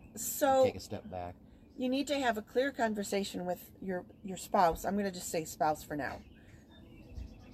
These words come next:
Speaker 1: You know, insert whoever, important person here. I'll, I'll just say spouse. But
Speaker 2: Mm-hmm.
Speaker 1: you need to have a conversation with them about,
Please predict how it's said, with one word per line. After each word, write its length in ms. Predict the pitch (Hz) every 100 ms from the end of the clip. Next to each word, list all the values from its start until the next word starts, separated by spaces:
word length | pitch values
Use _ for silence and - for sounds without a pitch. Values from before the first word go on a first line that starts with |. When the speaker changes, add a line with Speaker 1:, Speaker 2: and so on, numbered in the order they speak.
| -
Speaker 1:
You 120 | 233
know, 180 | 190 156 -
insert 460 | 247 254 - 233 202
whoever, 460 | 220 202 190 202 -
important 440 | 190 196 190 -
person 320 | - 170 147
here. 320 | 156 151 - - - - -
I'll, 180 | 175 175 -
I'll 80 | 180
just 180 | 175 -
say 100 | 143
spouse. 440 | - - - -
But 180 | 196 104
Speaker 2:
Mm-hmm. 200 | 95 95 - - -
Speaker 1:
you 60 | 226
need 120 | 233
to 80 | 247
have 120 | 208
a 40 |
conversation 560 | 202 233 220 220 220 202
with 120 | 196
them 240 | 185 175 175
about, 480 | 190 202 190 185